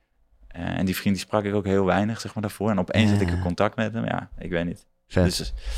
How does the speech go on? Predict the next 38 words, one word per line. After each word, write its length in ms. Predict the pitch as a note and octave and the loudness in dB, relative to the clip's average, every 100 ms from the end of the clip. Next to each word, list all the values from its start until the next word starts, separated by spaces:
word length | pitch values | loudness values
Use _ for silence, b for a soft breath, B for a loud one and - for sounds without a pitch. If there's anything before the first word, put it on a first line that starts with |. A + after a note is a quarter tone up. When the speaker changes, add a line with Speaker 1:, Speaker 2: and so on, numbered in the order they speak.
| B B | B B
Speaker 1:
eh, 80 | F2 | 4
Speaker 2:
Ja. 60 | |
Speaker 1:
ja, 160 | A#2 F2 | 6 6
universum 480 | A#2 A2+ D3 D#3 D3 | 4 8 8 8 2
of 120 | B2 | 2
niet, 320 | C#3+ D#3 - | 0 0 -2
eh, 120 | A2+ A2 | 0 2
hoe 80 | |
je 60 | A#2 | 2
het 80 | A2+ | 4
wilt 120 | A2+ | 6
Speaker 2:
Ja. 120 | B2 | 8
Speaker 1:
framen, 500 | B2 B2 B2 A2+ G2+ | 8 8 6 4 0
dat, 100 | G2 G#2 - | -6 -8 -2
eh, 80 | - | 6
Speaker 2:
Maar 120 | C3 | 6
ik 60 | C3+ | 8
geloof 300 | C#3+ C3 A2 | 6 6 8
wel 280 | C3 C#3+ | 8 10
in 240 | C3+ B2+ B2+ | 8 6 6
wat 180 | A#2 G#2+ | 4 4
je 60 | |
net 180 | A2 A2 | 2 4
zei, 280 | A#2 G#2 G#2 | 6 6 6
dat, 180 | G#2+ G#2 | 4 4
dat, 200 | G2+ C2+ | 2 2
dat 180 | G#2 | 2
je 80 | G#2+ | 2
nog 160 | G2+ F2+ | 2 2
steeds 400 | - G#2+ G#2+ - | 4 4 4 4
daarvoor 500 | G2+ F#2 G2+ G2+ F#2 | 4 6 6 6 6
wel 220 | G#2 G2+ | 6 6
heel 280 | F#2+ G2+ G2 | 4 4 2
erg 100 | F2 | 0
de 100 | F#2 | -6
voorwaarden 760 | - A2 A2 G2 G2 F#2 F#2 F#2 | -2 4 4 6 6 6 4 2
kan 200 | F#2 F2+ | 2 4
maken. 560 | F2+ F2 - F2+ E2+ | 4 2 2 -2 -2